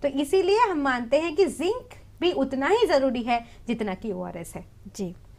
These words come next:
Speaker 2: तो जो हम ओआरएस जो बच्चे को देते हैं उसकी क्वांटिटी कितनी हो, टाइम कितना हो?
Speaker 1: ये भी बहुत ज़रूरी है। प-, सबसे पहले ज़रूरी है ओआरएस बनाएं कैसे, क्योंकि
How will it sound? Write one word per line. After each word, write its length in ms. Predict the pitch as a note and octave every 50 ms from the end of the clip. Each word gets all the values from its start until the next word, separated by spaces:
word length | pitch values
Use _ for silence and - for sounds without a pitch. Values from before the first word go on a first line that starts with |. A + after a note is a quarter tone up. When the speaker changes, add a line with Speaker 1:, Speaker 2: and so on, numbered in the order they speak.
| - - - - - - - -
Speaker 2:
तो 80 | B3+
जो 120 | A#3+ D4 D4
हम 160 | D4 C#4 - -
ओआरएस 400 | A3+ A#3 B3 C4 C#4 C#4 C4 -
जो 100 | D4 A#3
बच्चे 300 | G3+ F#3+ - - A3+ A3
को 140 | - A#3
देते 340 | F#3 - F#3+ F3+ - G#3 G3
हैं 220 | F#3 F#3 E3+ G3 - - - - - - -
उसकी 280 | - B3 - - D4+ D4
क्वांटिटी 500 | - - A#3+ G#3 G3 G#3 A3+ G3+ A#3+ A3+
कितनी 280 | G#3+ G#3+ G3+ G#3 A3 G#3+
हो, 200 | G#3 G#3+ A3 G#3+ - - - - - - - -
टाइम 240 | A3 G#3 A3 A#3
कितना 340 | A3 A#3 A3+ A3+ A#3 A3+ A3
हो? 200 | G#3+ G#3+ A3+ A3+ G3+ - - - - - - - - - - - - - - - - - - -
Speaker 1:
ये 120 | C4 D4+ D#4+
भी 120 | D4+ G4
बहुत 360 | C#4+ A#3+ B3 A#3+ C4+ A#3 G3+
ज़रूरी 340 | - G3 F#3+ G3 G3 F#3+ F#3+
है। 160 | F#3 F3 F#3+ F#3+ F3 - - - - - - - - - - -
प-, 120 | C#4+ C#4
सबसे 320 | C4+ D#4+ D4 C#4+ - - A4
पहले 340 | A4+ A4 G4+ G4 G4 G#4 F#4
ज़रूरी 340 | E4+ C#4+ C#4 D4 D#4 E4
है 120 | F4 G4 G#4+
ओआरएस 440 | - A#3+ B3+ C4 C#4 E4 - - F#3+
बनाएं 500 | F3 F#3 F#3 F3+ F3 E3+ F3 F#3+ F#3+ F#3
कैसे, 400 | - E3 D#3 - - - - - - - - - - -
क्योंकि 240 | D4+ D#4 D#4 F#4+